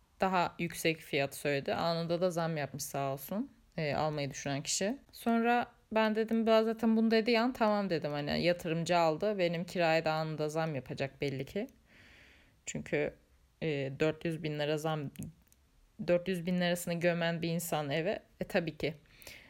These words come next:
e, bunu kısa sürede çıkartmak isteyecektir yani. Bunu zaten tahmin edebiliyordum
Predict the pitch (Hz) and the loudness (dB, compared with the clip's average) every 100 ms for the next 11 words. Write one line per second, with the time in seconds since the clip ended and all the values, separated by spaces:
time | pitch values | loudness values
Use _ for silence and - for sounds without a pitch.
0 | - _ - - - - - - 160 160 | -20 _ -12 -6 -4 -4 -6 -6 -4 -4
1 | 156 - 170 165 151 156 175 - - 160 | -4 -4 -4 -2 -4 -2 -2 -2 2 0
2 | - 160 - - 165 165 160 156 147 139 | 0 -6 -6 -4 0 0 -2 -4 -2 -4
3 | 139 143 151 147 160 156 170 165 175 151 | -6 -6 -6 -2 -2 -2 -4 -4 -6 -4
4 | 151 151 147 156 156 147 143 185 | -4 -4 -6 -6 -4 -6 -4 -8